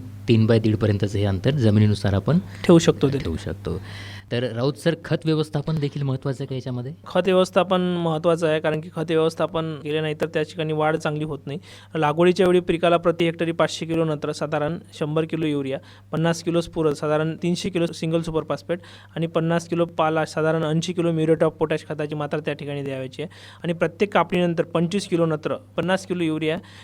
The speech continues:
Speaker 2: या खताची मात्रा त्या ठिकाणी द्यायची आहे. उत्पादन सातत्य राहावे याकरता दरवर्षी पिकाला पावसाळ्याच्या सुरुवातीला वरीलप्रमाणे खताची मात्रा त्या ठिकाणी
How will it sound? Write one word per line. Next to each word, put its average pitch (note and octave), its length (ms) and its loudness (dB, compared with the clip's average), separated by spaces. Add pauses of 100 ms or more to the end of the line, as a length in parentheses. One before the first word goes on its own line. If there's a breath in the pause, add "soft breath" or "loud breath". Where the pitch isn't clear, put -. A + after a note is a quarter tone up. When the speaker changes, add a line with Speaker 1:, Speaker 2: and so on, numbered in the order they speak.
(160 loud breath)
Speaker 2:
या E3+ 140 2
खताची E3+ 280 -2
मात्रा D#3+ 260 0
त्या D3+ 140 -2
ठिकाणी D3 320 -6
द्यायची C3+ 440 -8
आहे. F3 80 -10 (300 soft breath)
उत्पादन F#3 380 4
सातत्य F3 400 -2
राहावे F3 180 6
याकरता E3+ 280 4
दरवर्षी E3 400 4
पिकाला D#3+ 300 0
पावसाळ्याच्या D#3+ 480 0
सुरुवातीला D#3+ 380 -2
वरीलप्रमाणे D#3 580 -2
खताची D3+ 340 -6
मात्रा D3+ 280 -2
त्या D3+ 160 -2
ठिकाणी D3 380 -8